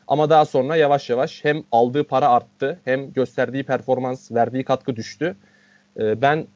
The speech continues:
açıkçası dün özelinde Selçuk İnan'ı beğendim ama beklenti o kadar düştü ki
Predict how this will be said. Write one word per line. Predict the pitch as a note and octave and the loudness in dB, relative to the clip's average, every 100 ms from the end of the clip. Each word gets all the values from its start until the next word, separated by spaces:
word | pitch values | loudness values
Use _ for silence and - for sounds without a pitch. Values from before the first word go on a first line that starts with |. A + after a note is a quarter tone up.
| _ | _
açıkçası | B2+ B2+ D3+ D3+ C#3 | -2 -2 -4 -6 -2
dün | D3 | 0
özelinde | D#3+ C#3+ C#3 D3 | 2 2 0 0
Selçuk | E3+ C#3+ C3+ | 0 0 0
İnan'ı | C#3+ E3 D3 | -4 -2 4
beğendim | C#3+ D3 D3 D#3+ G3 | 4 4 -2 -8 -6
ama | C#3 D3 D#3+ - _ _ _ | -4 -2 -4 -6 _ _ _
beklenti | A2+ B2+ B2+ D3+ D#3 E3+ | -2 0 0 -2 -2 0
o | D#3 | 0
kadar | E3+ F3 A#2 | 2 0 -2
düştü | C3+ - G#3 | -8 -6 -10
ki | - F3 G#3 | -4 -4 -4